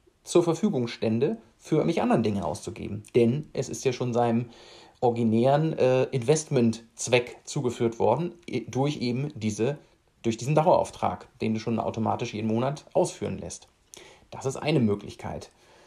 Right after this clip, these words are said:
Eine zweite Möglichkeit ist auch natürlich, es muss nicht das Tagesgeldkonto sein. Das gleiche Prinzip greift aber auch zum Beispiel,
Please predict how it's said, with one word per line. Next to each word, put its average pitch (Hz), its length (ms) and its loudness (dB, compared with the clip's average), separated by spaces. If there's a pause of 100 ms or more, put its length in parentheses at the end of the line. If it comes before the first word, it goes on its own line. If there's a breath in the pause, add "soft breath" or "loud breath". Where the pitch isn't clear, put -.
(120 soft breath)
Eine 87 80 -8
zweite 123 240 4
Möglichkeit 143 580 2
ist - 240 -4
auch 123 220 4
natürlich, 120 440 -2
es - 140 -10
muss 113 160 -2
nicht 107 160 -6
das 98 80 -10
Tagesgeldkonto 113 800 -2
sein. 104 300 -2
Das 120 120 -6
gleiche 123 360 -4
Prinzip 123 420 -6
greift 113 380 -2
aber 127 240 0
auch 120 120 -4
zum 220 220 2
Beispiel, 135 480 0